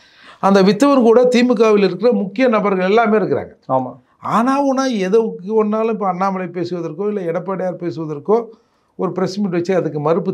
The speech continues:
Speaker 1: தெரிவிக்கிறவங்க
Speaker 2: ம்.
Speaker 1: இன்னி வரைக்கும் இந்த சாதிக் விஷயத்துல ஒரு மூச்சும் காட்டல. அப்போ இவங்க என்ன நினைக்கிறாங்க,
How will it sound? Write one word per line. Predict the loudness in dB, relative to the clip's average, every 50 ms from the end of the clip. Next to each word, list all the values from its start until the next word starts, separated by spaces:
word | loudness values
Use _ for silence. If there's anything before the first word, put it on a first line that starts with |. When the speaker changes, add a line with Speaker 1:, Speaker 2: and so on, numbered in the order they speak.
| -2 -2
Speaker 1:
தெரிவிக்கிறவங்க | -4 -4 -4 -4 -2 -2 -2 -2 -2 -2 -2 -2 -2 -4 -4 -4
Speaker 2:
ம். | -4 -6 -8 -12 -16 _ -4 -2 0
Speaker 1:
இன்னி | 2 4 4 4 4
வரைக்கும் | 2 2 0 0 -2 -2 -2 -2
இந்த | -2 -4 -2 0
சாதிக் | 2 2 2 0 -2 -8 -10 -10
விஷயத்துல | -10 -10 -10 -10 -8 -6 -6 -6 -6 -8 -12 -20 _ _ _ _ _ _ _ _ -4
ஒரு | 0 0 2 2 0 -2
மூச்சும் | -2 -4 -4 -8 -8 -8
காட்டல. | -8 -12 -12 -16 -20 -20 _ _ _ _ _ _ _ _ _ _ _ _ _ _ _ _ _ _ -4
அப்போ | -4 -2 2 4 4 4 6 4 4 4
இவங்க | 4 4 4 4 4
என்ன | 4 2 2
நினைக்கிறாங்க, | 2 2 2 2 2 2 2 0